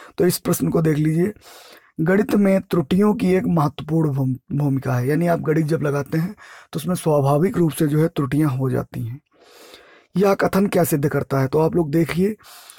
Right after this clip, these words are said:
गलत, क्योंकि गणित में त्रुटियों का कोई स्थान नहीं है, पहला ऑप्शन। दूसरा ऑप्शन है गलत,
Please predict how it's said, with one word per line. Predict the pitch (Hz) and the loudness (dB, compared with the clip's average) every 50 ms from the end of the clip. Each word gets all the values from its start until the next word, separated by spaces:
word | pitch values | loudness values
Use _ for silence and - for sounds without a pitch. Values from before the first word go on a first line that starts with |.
| - - _ _ - | -20 -20 _ _ -6
गलत, | 156 156 147 202 202 220 233 - - - - _ _ _ _ _ _ _ _ _ _ _ _ - | -4 -2 0 2 2 2 0 0 -4 -10 -10 _ _ _ _ _ _ _ _ _ _ _ _ -2
क्योंकि | 185 185 175 214 202 180 | -2 0 2 2 0 0
गणित | 147 175 175 180 196 - | 2 2 2 2 2 2
में | 196 190 196 - | 2 0 0 0
त्रुटियों | - - 160 - - 170 175 180 175 | -2 -4 -4 -2 0 0 0 0 2
का | 185 170 | 0 0
कोई | - - 151 151 147 135 | 0 0 0 0 0 0
स्थान | - - - 123 123 120 | -2 -6 -6 -6 -4 -4
नहीं | 117 117 113 110 117 117 | -4 -4 -6 -8 -10 -12
है, | 117 _ _ _ _ _ _ _ - - - _ _ _ _ - | -16 _ _ _ _ _ _ _ -20 -20 -20 _ _ _ _ 0
पहला | 165 175 151 160 160 160 | 2 2 4 4 2 2
ऑप्शन। | 160 - - - 175 175 170 165 175 _ _ _ _ _ _ _ _ _ _ _ - - - - _ - - | 0 -2 -2 -4 -2 -2 -2 -4 -8 _ _ _ _ _ _ _ _ _ _ _ -20 -20 -20 -20 _ -8 -2
दूसरा | 147 170 165 - 196 202 196 | 0 0 0 2 2 2 2
ऑप्शन | 190 - 202 196 190 | 2 2 2 2 2
है | 190 190 170 165 - 208 | 4 2 2 0 0 0
गलत, | 175 175 180 208 220 | 2 2 2 2 0